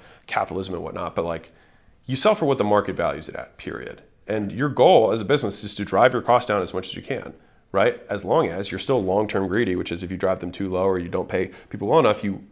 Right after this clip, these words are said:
introduce new levels of risk, which then long-term you actually lose money. So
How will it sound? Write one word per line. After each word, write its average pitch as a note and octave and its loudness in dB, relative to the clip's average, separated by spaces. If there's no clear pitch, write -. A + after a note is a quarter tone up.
introduce G2+ -2
new G#2 -4
levels F#2+ -4
of E2 -12
risk, D#3+ 2
which G#2+ -6
then A#2 2
long-term G#2+ 2
you F#2+ -4
actually F#2 -8
lose F2+ -10
money. G#2 -2
So A2+ 4